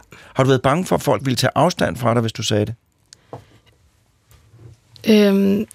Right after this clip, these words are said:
Speaker 2: nej, jeg har været bange for, at folk ville tage for meget hensyn til mig, hvis jeg sagde det. Og jeg tror også, det var derfor, jeg også holdt det meget hemmeligt til at starte med. Øh, jeg holdt det hemmeligt i fire år. Fortalte jeg det ikke.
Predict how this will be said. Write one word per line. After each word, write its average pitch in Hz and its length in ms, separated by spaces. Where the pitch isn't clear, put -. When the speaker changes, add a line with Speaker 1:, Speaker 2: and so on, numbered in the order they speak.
Speaker 2:
nej, 208 220
jeg 208 100
har 214 100
været 202 180
bange 214 240
for, 233 120
at 196 60
folk 202 280
ville 202 120
tage 196 140
for 202 80
meget 196 180
hensyn 208 360
til 185 120
mig, 185 100
hvis - 160
jeg 190 60
sagde 180 220
det. 185 140
Og 196 120
jeg 196 120
tror 208 140
også, 190 120
det 208 100
var 190 80
derfor, 196 300
jeg 185 300
også - 240
holdt 196 180
det 196 80
meget 185 300
hemmeligt 190 300
til 208 60
at 185 80
starte 190 300
med. 185 80
Øh, 185 80
jeg 185 100
holdt 180 180
det 185 80
hemmeligt 202 300
i 190 240
fire 262 260
år. 247 180
Fortalte 226 300
jeg 202 100
det 208 40
ikke. 208 120